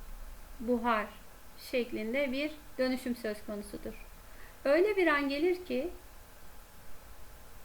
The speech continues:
yoğunlaşma hızı eşit olur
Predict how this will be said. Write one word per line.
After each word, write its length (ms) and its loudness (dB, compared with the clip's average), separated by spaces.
yoğunlaşma 760 6
hızı 520 0
eşit 380 4
olur 360 2